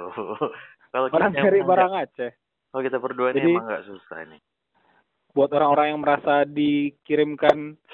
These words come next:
Speaker 2: hey, template-nya. <laughs>
Speaker 1: Itu, itu dari divisi
Speaker 2: Ah,
Speaker 1: mas
Speaker 2: ah,
Speaker 1: marketing.
Speaker 2: itu divisi marketing.
Speaker 1: Oh, marketing, marketing.
Speaker 2: Itu dari divisi marketing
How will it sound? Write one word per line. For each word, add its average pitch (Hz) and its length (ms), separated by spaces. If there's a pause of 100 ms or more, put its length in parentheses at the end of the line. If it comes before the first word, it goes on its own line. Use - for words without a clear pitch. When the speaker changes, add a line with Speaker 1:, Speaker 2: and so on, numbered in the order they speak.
(160)
Speaker 2:
hey, 160 500 (540)
template-nya. 156 640
<laughs> - 40 (2250)
Speaker 1:
Itu, 127 280 (180)
itu 127 180
dari 117 240
divisi 113 220
Speaker 2:
Ah, 110 320
Speaker 1:
mas 120 160
Speaker 2:
ah, 120 240
Speaker 1:
marketing. 113 80
Speaker 2:
itu 120 180 (120)
divisi 131 400 (180)
marketing. 135 540 (100)
Speaker 1:
Oh, 120 100
marketing, 117 460
marketing. 104 480 (320)
Speaker 2:
Itu 123 160
dari 135 180
divisi 131 220
marketing 127 480